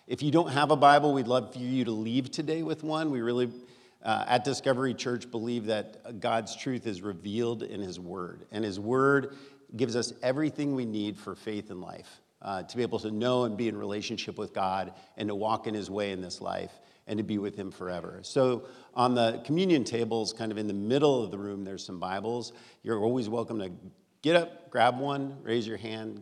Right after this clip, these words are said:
get one, uh, but we want you to be in the Word. Um,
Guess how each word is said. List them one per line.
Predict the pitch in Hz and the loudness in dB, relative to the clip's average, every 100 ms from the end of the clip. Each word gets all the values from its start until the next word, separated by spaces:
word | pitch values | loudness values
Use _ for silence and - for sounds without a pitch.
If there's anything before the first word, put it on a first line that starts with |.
| - | -2
get | 123 131 | -2 0
one, | 117 113 113 - - _ 95 | -2 -2 -6 -12 -20 _ -6
uh, | 95 | -4
but | 92 110 | -2 -2
we | 117 | 0
want | 123 135 | 0 0
you | 117 | -2
to | 110 | -2
be | 107 104 104 - | -4 -4 -4 -8
in | 110 98 | -10 -8
the | |
Word. | 85 90 90 85 - _ _ _ - | -8 -8 -8 -10 -16 _ _ _ -4
Um, | 123 120 | 0 0